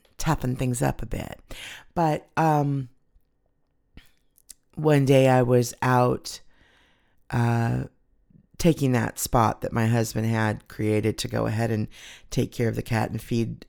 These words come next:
um, feed it. And, uh, he had had to go out of town for, um, his brother's services. I think some of you may remember me sharing that with you, that we lost his brother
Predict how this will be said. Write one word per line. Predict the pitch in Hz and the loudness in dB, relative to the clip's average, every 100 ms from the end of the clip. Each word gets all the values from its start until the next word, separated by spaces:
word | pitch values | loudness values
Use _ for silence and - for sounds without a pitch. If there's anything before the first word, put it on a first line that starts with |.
| - | -8
um, | 113 107 95 131 135 _ _ _ _ _ _ _ _ - | -6 -4 -6 -8 -12 _ _ _ _ _ _ _ _ -20
feed | - - - 175 151 | -20 -10 0 2 2
it. | 120 110 - - - - - - - | 2 0 -4 -8 -18 -20 -20 -20 -6
And, | 139 127 117 120 120 - | 0 2 2 0 -4 -8
uh, | 123 120 104 92 - - _ | -6 -4 -6 -10 -14 -20 _
he | - 117 175 | -18 -8 -2
had | 160 | 0
had | 131 127 117 | 0 0 -2
to | 117 | -4
go | - 110 | -4 -2
out | 107 | 0
of | 107 - _ _ | -2 -8 _ _
town | - - 104 104 107 110 | -10 -4 -2 0 -2 -4
for, | - - 120 117 117 120 135 131 _ - - - - _ - | -8 -10 -6 -6 -6 -8 -12 -16 _ -20 -20 -20 -20 _ -10
um, | 123 113 107 113 113 120 _ _ | -4 -2 -2 -4 -8 -12 _ _
his | - 127 - | -6 -6 -2
brother's | 117 110 110 - | -2 0 -2 -4
services. | - 104 110 - 110 | -6 -6 -6 -6 -6
I | 117 | -6
think | - 113 - | -8 -8 -8
some | - | -8
of | 113 | -6
you | 110 | -4
may | 110 110 | -4 -4
remember | 110 113 117 117 | -4 -6 -6 -8
me | 117 | -8
sharing | 120 - 110 107 | -8 -6 -6 -6
that | 110 110 - _ - - - _ - | -6 -8 -12 _ -20 -20 -20 _ -6
with | 120 - | -4 -4
you, | 113 | -6
that | 113 - | -6 -6
we | 107 | -6
lost | 107 107 113 - | -6 -6 -8 -12
his | 113 | -14
brother | - 107 107 107 113 | -8 -6 -6 -6 -10